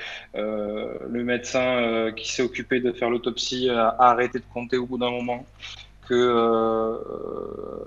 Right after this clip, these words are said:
un mec qui passait à vélo, euh, a vu, euh, a vu la, a vu cette fameuse Laetitia Schmidt se faire étrangler, euh, en passant juste, euh, pour rentrer chez lui.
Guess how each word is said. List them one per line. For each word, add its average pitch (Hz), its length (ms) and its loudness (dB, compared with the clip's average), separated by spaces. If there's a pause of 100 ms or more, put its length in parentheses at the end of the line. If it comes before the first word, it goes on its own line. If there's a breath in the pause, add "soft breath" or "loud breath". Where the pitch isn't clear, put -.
un 123 80 -2
mec 135 200 2
qui 135 120 -2
passait 127 320 4
à 123 80 8
vélo, 127 440 6
euh, 113 160 0 (380)
a 120 140 0
vu, 127 440 -4
euh, 107 240 -6 (500)
a 113 100 2
vu 123 180 0
la, 107 460 2
a 113 160 0
vu 120 100 -6
cette - 220 -2
fameuse 120 360 0
Laetitia 123 380 0
Schmidt 123 280 -2
se 120 120 -2
faire 117 220 2
étrangler, 120 600 2
euh, 107 260 0
en 110 160 -4
passant 120 420 -4
juste, 120 320 -12
euh, 110 160 -2 (480 loud breath)
pour 110 100 2
rentrer 113 260 0
chez - 140 -2
lui. 127 240 -6